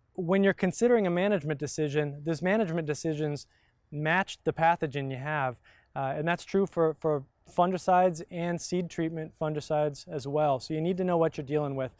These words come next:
And one way you can figure that out for sure if you're questioning it, it is to contact Nebraska Extension, uh, or, or send samples into the, the U N L Plant and Pest Diagnostic Clinic. So after you've identified pathogens in the field and you know what you're dealing with, you can select an appropriate product,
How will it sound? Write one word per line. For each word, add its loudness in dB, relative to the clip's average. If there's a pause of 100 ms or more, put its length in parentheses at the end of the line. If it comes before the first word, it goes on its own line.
(260)
And -6
one 0
way 4
you 2
can -6
figure 2
that 4
out 0
for -4
sure 2
if -4
you're -4
questioning -4
it, -12 (240)
it 0
is -8
to -4
contact 2 (140)
Nebraska 2
Extension, -4 (420)
uh, 2
or, 6
or 2
send -2
samples -2
into -2
the, -4
the -6
U -2
N -2
L 0
Plant -6
and -10
Pest -4
Diagnostic -4
Clinic. -10 (460)
So 4
after 4
you've 4
identified 4
pathogens 2
in -4
the -2
field 2
and 0
you 0
know 4
what 2
you're 0
dealing 0
with, -2
you 0
can -2
select 2
an 0
appropriate 2
product, 2